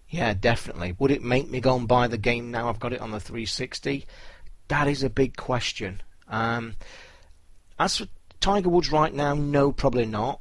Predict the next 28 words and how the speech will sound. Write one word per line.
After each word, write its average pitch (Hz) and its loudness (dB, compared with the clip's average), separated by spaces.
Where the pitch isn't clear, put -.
I 120 0
would 123 0
like 135 2
to - -6
try 147 0
it, 143 -4
like 127 -4
I've 110 -2
said, 147 -4
but - -6
maybe 165 6
in 165 2
the 147 0
future 156 2
if 92 -4
that 98 -2
kind 98 0
of 90 -4
thing 95 -6
happens, 90 -4
you 123 -2
know, 104 0
like 104 0
for 117 -6
another 113 -2
big 95 -4
title, 95 0
say, 104 -6